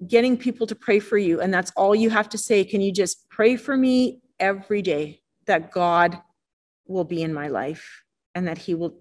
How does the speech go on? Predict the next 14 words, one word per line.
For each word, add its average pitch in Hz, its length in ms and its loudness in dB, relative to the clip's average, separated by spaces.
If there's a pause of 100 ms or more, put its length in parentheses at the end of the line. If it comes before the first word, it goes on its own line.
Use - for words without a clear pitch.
(120)
teach - 360 -10
me 185 100 -4
and 165 140 -4
give 160 140 -4
me 160 100 -4
the 151 120 -6
strength - 680 -8
that 170 180 -8
I 151 140 -6
need. 160 360 -10 (3000)
I 254 120 2
also 311 380 4
wanted 240 500 2
to, 202 640 0